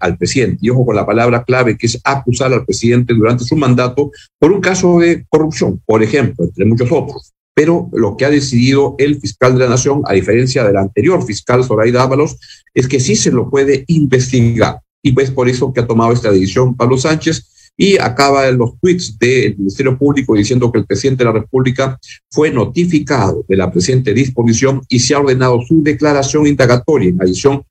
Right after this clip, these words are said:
a las demás diligencias ya dispuestas anteriormente, las que permitirán el debido y necesario esclarecimiento de los hechos. Así van la, la, las cosas de complicadas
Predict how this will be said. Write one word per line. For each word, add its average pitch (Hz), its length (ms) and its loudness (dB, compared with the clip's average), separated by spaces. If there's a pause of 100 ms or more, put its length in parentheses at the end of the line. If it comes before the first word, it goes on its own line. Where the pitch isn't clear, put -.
(240)
a 104 80 0
las 107 120 2
demás 160 340 2
diligencias 139 760 -2 (180)
ya 139 220 2
dispuestas 143 540 0
anteriormente, 123 800 0 (320)
las 123 200 2
que 131 120 0
permitirán 113 800 0
el 92 160 0
debido 135 500 2
y - 120 -4
necesario 123 640 -2
esclarecimiento 104 1200 0
de 110 260 2
los 107 300 0
hechos. - 420 -6 (300)
Así 151 320 2
van 113 260 0
la, 98 360 0
la, 95 260 -2
las 92 180 -4
cosas 123 280 0
de 127 160 -2
complicadas 123 640 -2